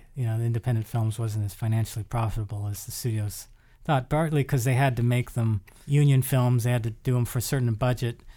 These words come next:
which helped me as a D P. I, you know, I came into that world just when indie films were taking off in the early two thousands,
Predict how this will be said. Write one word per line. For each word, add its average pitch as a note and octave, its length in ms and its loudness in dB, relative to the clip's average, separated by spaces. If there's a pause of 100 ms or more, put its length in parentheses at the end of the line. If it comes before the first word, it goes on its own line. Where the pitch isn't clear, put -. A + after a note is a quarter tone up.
which D#3 180 2
helped D3+ 200 2
me D3+ 280 4
as B2 180 2
a B2+ 40 0
D B2 180 2
P. E3 260 2
I, C3 200 4 (200)
you C#3+ 160 0
know, B2 80 4
I B2 120 2
came C3+ 480 2 (360)
into D#3 280 4
that B2 220 2
world B2+ 340 2
just C#3+ 360 0
when A#2+ 380 0 (160)
indie C3+ 240 2
films A#2+ 240 0
were A#2 60 -2
taking A#2+ 400 -2
off D#3 280 2
in B2 80 0
the A2+ 140 0
early A#2 300 0
two A2 180 -8
thousands, C#3 720 0